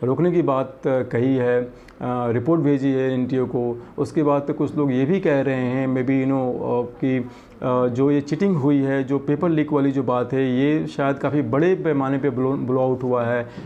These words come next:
अ, बड़े level पे इस चीज़ की शायद, I mean, हो सकता है behind the scene जानकारी मिली है,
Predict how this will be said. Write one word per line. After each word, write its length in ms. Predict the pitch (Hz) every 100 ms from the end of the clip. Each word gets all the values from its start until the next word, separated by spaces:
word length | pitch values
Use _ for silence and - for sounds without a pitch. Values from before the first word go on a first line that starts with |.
| -
अ, 80 | -
बड़े 180 | 120 156
level 300 | 160 147 175
पे 300 | 180 160 147 147
इस 220 | 131 -
चीज़ 220 | 143 135
की 120 | 147
शायद, 400 | 143 131 127 123 135
I 40 |
mean, 500 | 131 131 131 - 123
हो 60 | 131
सकता 280 | 147 -
है 100 | 135
behind 220 | 127 127 127
the 120 | 135
scene 300 | 143 127 127
जानकारी 340 | 123 117 120
मिली 260 | 123 127 180
है, 260 | 156 139